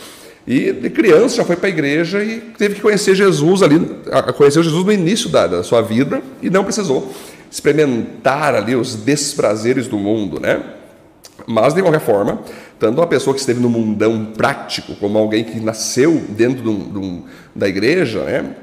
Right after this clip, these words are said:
ela teve que encontrar Jesus igual, porque eu sempre digo que por mais que o berço seja evangélico, o bebê nunca é evangélico.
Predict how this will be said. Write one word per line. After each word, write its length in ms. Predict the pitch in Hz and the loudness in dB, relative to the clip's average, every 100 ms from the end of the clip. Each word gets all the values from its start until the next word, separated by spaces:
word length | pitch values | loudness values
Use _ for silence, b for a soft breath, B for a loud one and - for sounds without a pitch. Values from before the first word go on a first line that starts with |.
| - | -10
ela 200 | - 110 | 0 0
teve 220 | 113 117 | 2 -2
que 60 | 131 | -2
encontrar 340 | 156 233 220 | 0 2 2
Jesus 240 | 170 220 220 | 2 0 0
igual, 580 | 277 226 165 - - - | 4 4 4 2 -6 -2
porque 160 | 110 110 | -2 0
eu 40 | |
sempre 180 | 127 170 | -2 -4
digo 200 | 131 - | -2 -4
que 100 | 151 | -4
por 300 | - 120 113 | 4 4 6
mais 200 | 110 156 | 4 2
que 100 | - | -2
o 40 | |
berço 640 | 117 120 165 202 - 127 | 0 2 2 0 -4 -6
seja 240 | 107 117 117 | -4 -2 0
evangélico, 720 | 113 101 104 113 107 104 104 - | -2 -2 0 0 -2 -6 -8 -4
o 100 | 110 | -2
bebê 340 | 120 101 110 | 0 0 0
nunca 360 | 120 202 247 127 | 2 0 0 2
é 80 | |
evangélico. 600 | 107 98 101 90 - - | 2 0 -2 -4 -6 -14